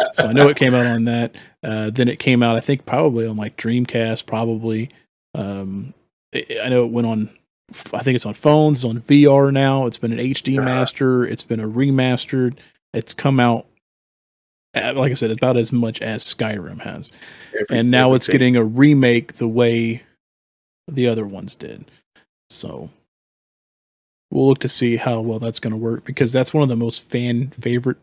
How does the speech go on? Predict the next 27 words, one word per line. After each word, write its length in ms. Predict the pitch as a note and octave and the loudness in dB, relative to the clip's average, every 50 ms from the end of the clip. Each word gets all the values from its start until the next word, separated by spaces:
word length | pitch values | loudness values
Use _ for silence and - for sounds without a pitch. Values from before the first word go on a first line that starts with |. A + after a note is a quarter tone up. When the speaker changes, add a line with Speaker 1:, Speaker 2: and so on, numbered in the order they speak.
| _ _ _ | _ _ _
Speaker 1:
ones. 520 | - B2 A#2+ B2 C#3+ E3 F#3 F#3 - - - - - - - - - - _ _ _ _ _ | -6 -4 -2 0 0 0 -2 -2 -4 -8 -14 -20 -20 -20 -20 -20 -20 -20 _ _ _ _ _
Um, 500 | B2 B2 A2+ A2 G#2+ G#2+ G#2+ G2+ G2+ - - _ _ _ _ _ _ _ _ _ _ _ _ _ _ _ _ _ | -6 -4 -4 -2 -2 -2 -4 -4 -6 -10 -14 _ _ _ _ _ _ _ _ _ _ _ _ _ _ _ _ _
so 320 | - - - - B2 B2 B2 | -10 -4 0 0 2 2 0
if 200 | A2+ - - - | -2 -4 -6 -4
they 460 | B2+ B2 B2 A#2+ A#2 A2+ A2 G#2 - - _ _ _ _ _ _ | -2 -2 0 -2 -2 -4 -6 -8 -10 -14 _ _ _ _ _ _
cut 220 | - - C3+ - | -2 -2 0 0
out 180 | A#2 A#2 B2+ C3+ | 2 0 0 -2
a 40 | |
lot 220 | C3+ C3 C#3 C#3 C#3+ | -2 -2 -2 -2 -2
of 80 | C#3 | -2
stuff, 480 | - - - - D3+ D3+ D#3+ D3+ - - | -4 -4 -4 -2 -2 -2 -2 -4 -8 -8
it'll 200 | G#2 G#2+ G#2+ G#2 | -10 -10 -10 -10
probably 340 | G#2+ - A2+ A2 A2+ A2+ G#2+ | -8 -8 -8 -6 -6 -10 -10
be 340 | - A2+ G#2 G#2 B2 - _ _ _ _ _ - - - - - _ _ _ _ _ _ _ _ - - | -8 -8 -8 -8 -10 -12 _ _ _ _ _ -20 -20 -20 -20 -20 _ _ _ _ _ _ _ _ -18 -14
not 220 | - A2 - - | -12 -12 -12 -10
so 160 | - - C3 A#2+ | -4 -2 -2 -2
good 240 | A#2+ B2+ A#2 A2+ - | 0 -2 -4 -4 -4
for 220 | - - A2 G#2 | -8 -10 -12 -10
them 320 | G#2 G2+ F#2+ E2+ F#2+ - - _ _ _ _ - | -8 -10 -10 -10 -12 -16 -16 _ _ _ _ -8
to 120 | A2 G#2+ | -6 -2
be 120 | G#2 G#2 G2+ | -2 -2 -2
Speaker 2:
Mm. 20 | |
Speaker 1:
doing 280 | G2+ G2 F#2+ F#2+ G2 A2 | -2 -6 -10 -10 -12 -12
that. 340 | - - - - - _ - | -14 -14 -16 -16 -18 _ -12
So 380 | - - - A2 G2 G2 G2 - _ _ _ _ - | -12 -8 -8 -8 -8 -10 -12 -16 _ _ _ _ -14
Speaker 2:
Yeah. 260 | - - D#2 D2+ - - - F4 B3 | -10 -8 -6 -6 -6 -8 -10 -10 -10
Speaker 1:
uh, 220 | D#3 - - B2+ | -8 -8 -8 -8